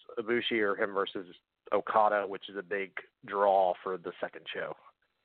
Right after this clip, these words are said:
So, I feel like, yeah, he wins this. I, I think the big question here is this could be either, like, a really, really, really great match or a really bad match, depending <laughs> on how they play it. Uh, I will say,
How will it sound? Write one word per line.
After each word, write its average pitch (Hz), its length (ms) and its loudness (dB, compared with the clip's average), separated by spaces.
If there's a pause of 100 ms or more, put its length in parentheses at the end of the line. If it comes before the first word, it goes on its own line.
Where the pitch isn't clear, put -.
(480)
So, 82 320 0 (1120)
I 151 60 4
feel 170 140 4
like, 151 180 2
yeah, 117 220 -4 (280)
he 123 60 -14
wins 120 220 -8
this. 98 120 -14 (720)
I, - 80 -6 (140)
I 175 60 0
think 269 260 -6
the 170 60 -4
big 151 200 -2
question 180 360 0
here 175 260 -4
is 123 140 -6
this 131 200 -8
could 175 140 -6
be 156 260 -14
either, 147 340 2
like, 120 300 2
a 110 60 -6 (280)
really, 160 340 4
really, 143 260 2
really 123 280 0
great 123 300 0
match 151 260 -2 (180)
or 113 120 -2
a - 20 -4
really 113 280 -6
bad 90 300 -6
match, 76 200 -14 (120)
depending - 360 -8
<laughs> - 0 -
on - 220 -6 (1040)
how 117 140 0
they 127 140 2
play 110 280 -2
it. 143 200 2 (680)
Uh, 131 40 6
I 123 220 4
will 156 220 4
say, 135 300 0